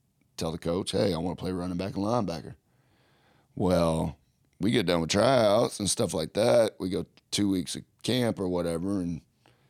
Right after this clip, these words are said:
roster comes out, and I'm, I'm playing center and D tackle. And I'm like, "No." I said, "I'm playing running back and linebacker," you know?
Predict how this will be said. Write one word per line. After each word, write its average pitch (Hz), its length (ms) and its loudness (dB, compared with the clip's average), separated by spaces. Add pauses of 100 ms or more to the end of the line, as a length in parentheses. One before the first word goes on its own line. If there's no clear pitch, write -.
(560)
roster 117 340 2
comes 98 280 2
out, 101 300 2
and 98 100 -2
I'm, 110 340 2 (1600)
I'm 98 180 2
playing 82 460 2 (840)
center 104 680 2
and 92 160 0
D 104 160 2
tackle. - 520 0 (800)
And 92 100 -6
I'm 98 120 -4
like, 65 300 -8 (880)
"No." 92 400 -2 (120)
I 95 100 -4
said, 107 200 2
"I'm 101 100 0
playing 95 260 -2
running 98 360 -4
back 95 200 -4
and 82 100 -6
linebacker," 90 720 -4 (720)
you - 140 -2
know? 82 340 -2